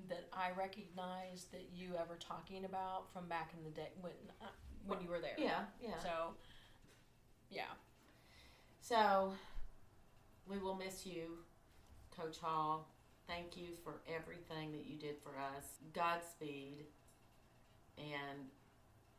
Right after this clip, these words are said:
Speaker 2: I'm just wondering if maybe you had a hand in that beatdown <laughs> on Saturday.
Speaker 1: Yeah, I mean, do you want, do you want to segue into that?
Speaker 2: Well, first,
Speaker 1: <laughs>
Speaker 2: well, let me say this first. So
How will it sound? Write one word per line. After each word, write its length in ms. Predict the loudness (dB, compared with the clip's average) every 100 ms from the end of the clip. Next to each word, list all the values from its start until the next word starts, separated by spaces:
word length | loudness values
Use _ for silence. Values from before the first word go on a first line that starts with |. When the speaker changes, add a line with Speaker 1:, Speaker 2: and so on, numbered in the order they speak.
| -20 -20 -20 -20 -20 -14 -6
Speaker 2:
I'm 200 | -4 -2
just 320 | -2 -4 -4
wondering 340 | -4 -2 -2 -2
if 100 | -4 -2
maybe 260 | -2 -2
you 180 | -4 -4 -2
had 140 | -2
a 200 | -2 -2
hand 320 | -2 0 -2
in 80 | -2 -6
that 240 | -8 -6
beatdown 480 | -6 -6 -2 0 0 -2
<laughs> 140 | -4
on 100 | -4 -2 -2 2
Saturday. 1000 | 4 4 0 0 -2 2 2 2 -4 -4 2
Speaker 1:
Yeah, 480 | 8 8 8 6 2 -2
I 80 | -2
mean, 220 | 0 0
do 80 | -2
you 160 | 0 0
want, 180 | 0 -2 -8 -2
do 80 | 0
you 100 | 2
want 120 | 2
to 60 |
segue 640 | 0 4 4 6 6 6 4
into 180 | 0 0
that? 440 | 4 6 8 6 10
Speaker 2:
Well, 260 | 12 12 12 12
first, 260 | 10 10 8 8 6
Speaker 1:
<laughs> 240 | 4 6
Speaker 2:
well, 120 | 8
let 100 | 8 6
me 60 | 4
say 160 | 4
this 240 | 4 -2 -2
first. 320 | -2 -2 2
So 180 | 4